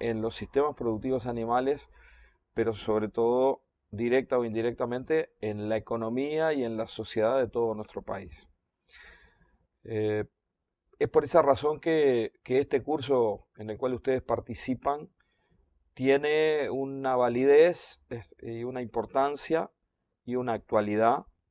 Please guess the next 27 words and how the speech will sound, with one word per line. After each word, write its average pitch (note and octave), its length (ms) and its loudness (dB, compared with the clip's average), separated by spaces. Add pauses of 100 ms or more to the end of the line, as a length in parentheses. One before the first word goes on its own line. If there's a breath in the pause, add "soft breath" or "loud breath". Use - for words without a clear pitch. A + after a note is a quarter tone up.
(240)
y A#2 140 -6
una A#2 300 -2
perspectiva, B2+ 1000 -2 (880)
eh, G#2+ 640 -2 (460)
de A#2 180 -2
una C#3 160 0
magnitud C3+ 460 -2
muy C3+ 100 -4
importante. G#2+ 640 -4 (420)
Primero D#3 400 4
por D#3+ 160 0
la C#3 60 4
importancia C3 720 0
misma D#3+ 600 -8 (720)
de A2+ 440 0
este C3 240 -2
recurso C#3 800 -4 (340)
en A2 400 -6
nuestros A2+ 400 -6
sistemas C3+ 380 -4
productivos C3 540 -4
y - 20 -8
en A#2+ 80 -6
nuestra A2+ 240 -6
economía. G#2 600 -6
Pero A#2+ 200 0
segundo, D#3 760 2